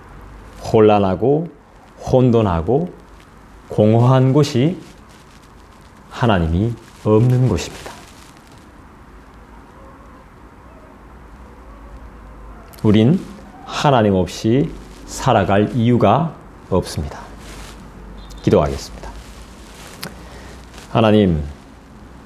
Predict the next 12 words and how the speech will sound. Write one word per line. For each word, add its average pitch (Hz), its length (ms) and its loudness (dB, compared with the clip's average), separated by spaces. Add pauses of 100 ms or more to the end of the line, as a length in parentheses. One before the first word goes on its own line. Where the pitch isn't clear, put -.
(720)
내 131 240 6
삶 135 280 0
가운데, 127 360 2
우리의 123 260 4
삶 117 280 0
가운데 104 580 2 (760)
하나님 120 420 2
없이 104 240 0
살 104 260 -2
때가 98 180 2
너무 107 240 2
많았습니다. 87 760 0